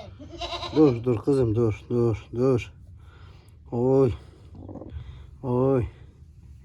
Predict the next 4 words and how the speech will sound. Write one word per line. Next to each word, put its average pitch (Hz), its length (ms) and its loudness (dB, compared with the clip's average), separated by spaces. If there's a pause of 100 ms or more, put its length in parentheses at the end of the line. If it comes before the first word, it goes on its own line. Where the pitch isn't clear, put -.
(600)
Oy. 127 260 4 (180)
Ne 156 160 10
var? 190 200 10 (1120)
Ne? 160 280 8